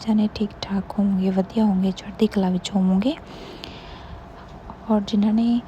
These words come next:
ਜੇਕਰ ਤੁਸੀਂ ਆਪਣੇ ਚੈਨਲ 'ਤੇ ਨਵੇਂ ਹੋ ਤਾਂ ਪਲੀਜ਼ ਮੇਰੇ ਚੈਨਲ ਨੂੰ ਸਬਸਕ੍ਰਾਈਬ ਕਰ ਲਓ ਔਰ like, ਕਮੈਂਟ, ਸ਼ੇਅਰ ਕਰਕੇ ਜ਼ਰੂਰ ਦੱਸਿਆ ਕਰੋ ਕਿ ਵੀਡੀਓ ਕਿੱਦਾਂ ਦੀ ਲੱਗੀ। ਔਰ ਜਲਦੀ ਜਾ ਕੇ ਆਪਣਾ Instagram ਪੇਜ ਵੀ ਜਿਹੜਾ ਤੁਸੀਂ ਫਾਲੋ ਕਰ ਲਓ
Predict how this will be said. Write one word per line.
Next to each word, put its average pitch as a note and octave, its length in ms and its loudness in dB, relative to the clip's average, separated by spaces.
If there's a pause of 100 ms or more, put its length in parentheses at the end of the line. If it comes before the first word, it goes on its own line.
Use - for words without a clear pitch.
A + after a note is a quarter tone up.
(800)
ਜੇਕਰ G#3+ 280 4
ਤੁਸੀਂ A#3+ 240 0
ਆਪਣੇ A3+ 200 4
ਚੈਨਲ G#3 320 4
'ਤੇ G3 140 2
ਨਵੇਂ F#3+ 280 4
ਹੋ F#3+ 100 2
ਤਾਂ G3+ 100 0
ਪਲੀਜ਼ G#3 300 2
ਮੇਰੇ G#3 160 8
ਚੈਨਲ F#3+ 200 2
ਨੂੰ G3 120 2
ਸਬਸਕ੍ਰਾਈਬ G3 560 -2
ਕਰ G3+ 140 2 (120)
ਲਓ A3+ 80 4
ਔਰ - 280 -2
like, F#3+ 220 2
ਕਮੈਂਟ, F#3+ 200 2
ਸ਼ੇਅਰ G3+ 220 0
ਕਰਕੇ G#3 320 0
ਜ਼ਰੂਰ G3+ 360 2
ਦੱਸਿਆ G3+ 260 2
ਕਰੋ - 300 -6
ਕਿ A#3 120 4
ਵੀਡੀਓ G3 420 6
ਕਿੱਦਾਂ F#3 280 4
ਦੀ G3 140 4
ਲੱਗੀ। G3+ 340 4 (920)
ਔਰ G#3+ 120 8
ਜਲਦੀ G3 280 4
ਜਾ A3 140 2
ਕੇ A3 140 2
ਆਪਣਾ G#3 220 4
Instagram G3 640 2
ਪੇਜ F#3+ 300 2
ਵੀ G3+ 80 6
ਜਿਹੜਾ G#3+ 240 6
ਤੁਸੀਂ A3+ 300 2 (260)
ਫਾਲੋ F#3 380 4
ਕਰ F3+ 280 0
ਲਓ F3+ 100 -2